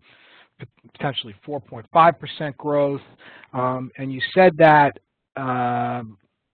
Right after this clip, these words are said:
you know, a lot of this is because of tax cuts and government spending. Are tax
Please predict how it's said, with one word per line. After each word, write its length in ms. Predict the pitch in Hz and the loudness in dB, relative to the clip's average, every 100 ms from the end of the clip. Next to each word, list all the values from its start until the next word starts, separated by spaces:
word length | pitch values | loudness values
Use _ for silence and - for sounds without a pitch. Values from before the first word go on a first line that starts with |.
| _ _ | _ _
you 140 | 160 | -12
know, 560 | 117 98 _ _ _ - - _ _ _ _ _ _ - | -10 -12 _ _ _ -20 -20 _ _ _ _ _ _ -10
a 80 | 139 | -2
lot 320 | 135 151 165 | 6 8 8
of 80 | 147 | 6
this 160 | 147 139 | -2 -4
is 100 | 131 117 | -12 -16
because 460 | 123 - 139 127 110 | -18 -14 -12 -12 -14
of 120 | 95 | -8
tax 280 | - 156 151 - - | 0 2 2 -4 -6
cuts 300 | 147 143 - - _ _ _ - | -4 -4 -8 -20 _ _ _ -12
and 200 | 123 117 | -12 -4
government 460 | 139 139 135 127 - - | -2 -2 -4 -8 -12 -4
spending. 580 | 156 156 147 147 147 - - _ _ _ _ 120 - _ _ _ _ _ _ _ _ _ _ _ _ | -2 0 -2 -6 -6 -12 -20 _ _ _ _ -20 -20 _ _ _ _ _ _ _ _ _ _ _ _
Are 160 | 180 156 | 0 2
tax 540 | - - - 247 - | 4 2 6 4 4